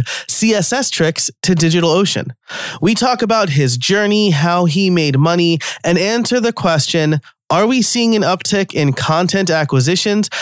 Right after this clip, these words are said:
as more companies realize it's a great way to establish trust? Look for top takeaways about how much money you actually make from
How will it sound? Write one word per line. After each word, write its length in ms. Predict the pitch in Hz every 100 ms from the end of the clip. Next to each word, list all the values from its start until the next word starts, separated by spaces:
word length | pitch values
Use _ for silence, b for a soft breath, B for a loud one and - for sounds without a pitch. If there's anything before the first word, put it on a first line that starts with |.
| B -
as 220 | 175 165
more 200 | 165 220
companies 640 | - 196 175 170 165 156
realize 640 | 139 151 139 117 123 135
it's 180 | 135 131
a 140 | 135 131
great 320 | 127 120 90
way 400 | 123 170 156 143
to 160 | - 147
establish 480 | 135 123 117 113 120
trust? 440 | 220 135 - - - B B B
Look 220 | 165 214
for 220 | - 226 233
top 340 | - 226 -
takeaways 580 | 208 226 220 170 147 143
about 200 | 151 147
how 180 | 165 185
much 220 | 190 175
money 260 | 180 180
you 140 | 165 143
actually 480 | 151 170 185 180 165
make 360 | 151 156 -
from 380 | 139 160 151